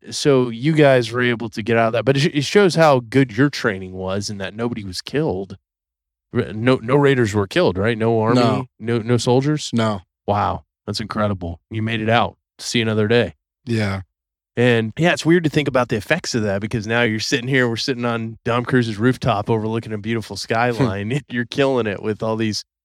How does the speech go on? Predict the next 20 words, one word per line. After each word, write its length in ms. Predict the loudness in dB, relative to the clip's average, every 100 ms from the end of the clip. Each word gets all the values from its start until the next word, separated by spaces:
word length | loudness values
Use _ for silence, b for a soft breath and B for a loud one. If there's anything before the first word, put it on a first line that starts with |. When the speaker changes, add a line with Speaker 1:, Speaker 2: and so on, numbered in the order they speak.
| _
Speaker 1:
incredible 720 | -6 2 4 4 4 4 2
initiatives 840 | 2 0 0 -4 -6 -6 -8 -8 -8
in 80 | -8
this 220 | -8 -6
world. 220 | -4 -2
So 240 | -2 -6 -8 B _ _ _
obviously, 380 | -2 0 0 -2
you 80 | -2
know, 140 | 0
I'm 180 | 0 -2
a 40 | -2
Christian. 520 | 0 0 -2 -6 -2
I 100 | -2
think 180 | -4 -4
God 240 | 0 0
had 100 | 0
another 280 | -2 -4 -6
plan 260 | -4 -4 -4
for 160 | -4
you, 260 | -2 -2 -4